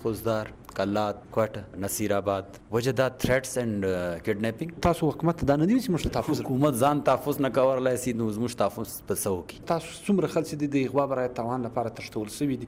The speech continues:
Speaker 2: څومره خلکو پیسې ورکړي؟
Speaker 1: هر علاقې څه زموږ خلکو زر کسان اوسېږي. دې کې تقریباً یو هنډرډ کې ټوینټي پرسنټ کډنیپ شوي دي او، ا،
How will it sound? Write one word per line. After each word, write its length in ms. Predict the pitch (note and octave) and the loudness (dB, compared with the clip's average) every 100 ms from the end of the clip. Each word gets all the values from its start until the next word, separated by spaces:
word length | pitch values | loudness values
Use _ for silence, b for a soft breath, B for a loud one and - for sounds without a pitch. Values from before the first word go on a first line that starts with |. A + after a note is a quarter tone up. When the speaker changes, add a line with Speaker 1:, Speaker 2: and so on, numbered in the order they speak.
| - | -4
Speaker 2:
څومره 180 | F3 C#3+ | 0 0
خلکو 360 | C3 C#3+ - B2 | 0 -6 -2 -4
پیسې 180 | B2 | 2
ورکړي؟ 340 | D#3 A#2 - G#2+ G2+ G2 - A2+ | 0 0 -6 -8 -4 -4 -4 -2
Speaker 1:
هر 140 | D3+ | -2
علاقې 500 | - A2+ A2 G#2 C3 B2 | 0 -2 -2 -2 -4 -4
څه 80 | F#2 F#2+ G#2+ | -6 -8 -10
زموږ 280 | A#2 A#2+ B2 G#2 - - | -10 -6 -6 -8 -14 -6
خلکو 720 | C#3 B2+ A2+ A#2 A2+ A2 G#2+ G2+ - | -2 -2 -2 -2 0 0 -2 -4 0
زر 140 | C#3+ C#3+ - - - | 2 2 0 -10 -4
کسان 380 | A#2 A2 B2 G#2+ - - | -4 0 -2 -2 -8 -12
اوسېږي. 440 | G#2+ - A2+ F#2+ - - - G#2+ | -10 -6 -6 -8 -10 -16 -18 -2
دې 120 | C3 C3 | -2 -2
کې 80 | B2 | -6
تقریباً 540 | A#2+ A2+ A#2+ A#2 C3 | -6 -4 -4 -4 -4
یو 300 | B2 A#2+ G#2+ F#2 F2 - | -4 -4 -6 -8 -14 -6
هنډرډ 260 | A2+ A#2 C#3+ | -2 0 0
کې 80 | B2+ A2 | -2 -2
ټوینټي 260 | A#2 C#3 | -2 -2
پرسنټ 420 | A#2+ A#2+ B2 A#2 - | -2 -4 -4 -6 -6
کډنیپ 300 | G2 G#2+ - | -6 -6 -6
شوي 240 | B2+ B2 B2+ | -6 -4 -4
دي 220 | A#2+ B2 | -4 -2
او، 180 | A2 G2+ | -2 -2
ا، 960 | G2 F#2+ F2+ F2+ F2 F2 F2 E2+ E2 | -4 -6 -6 -6 -4 -4 -4 -6 -8